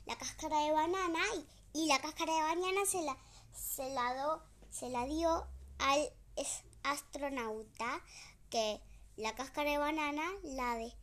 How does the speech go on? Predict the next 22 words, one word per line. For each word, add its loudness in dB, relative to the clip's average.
la -2
dejó -2
en 0
un -2
tacho -4
que -10
estaba -2
volando -2
por -4
ahí. -4
Luego 2
fue, 2
volvieron -2
al, 2
a 8
la 6
luna, 2
porque -6
se -6
habían 0
ido 0
muy -2